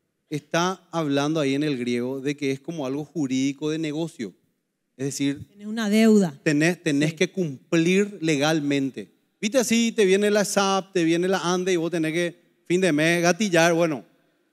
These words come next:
Speaker 1: así dice que es el tema. Entonces, algo jurídico, algo como deuda. Y acá está entender que el amor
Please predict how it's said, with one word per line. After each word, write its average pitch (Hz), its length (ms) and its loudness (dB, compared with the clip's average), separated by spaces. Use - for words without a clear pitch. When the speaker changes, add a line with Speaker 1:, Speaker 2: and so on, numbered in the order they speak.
Speaker 1:
así 196 460 0
dice 160 320 -2
que 131 220 -4
es 139 60 -4
el 127 100 -8
tema. 104 200 -10
Entonces, 170 460 0
algo 190 340 4
jurídico, 240 760 2
algo 180 280 0
como 214 240 2
deuda. 202 400 4
Y 185 100 2
acá 190 280 0
está 180 380 -2
entender 165 580 0
que 180 160 0
el 185 120 0
amor 180 680 2